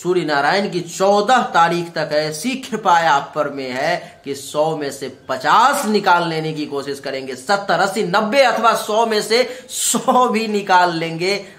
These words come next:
आपका कुछ नहीं चलेगा वहां पर में। ऐसा सूर्य के कारण होगा। दूसरा भाव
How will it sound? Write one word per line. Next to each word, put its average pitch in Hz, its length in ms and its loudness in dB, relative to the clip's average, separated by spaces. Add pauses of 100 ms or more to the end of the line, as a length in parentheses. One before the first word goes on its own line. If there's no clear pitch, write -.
आपका 135 440 0
कुछ 185 500 -8
नहीं 120 260 -10
चलेगा 95 420 -14
वहां - 280 -20 (100)
पर - 60 -20
में। - 220 -20 (1800)
ऐसा 147 500 -4 (380)
सूर्य 175 200 -6
के 117 120 -12
कारण - 300 -18
होगा। - 260 -20 (960)
दूसरा 156 340 2
भाव 175 460 0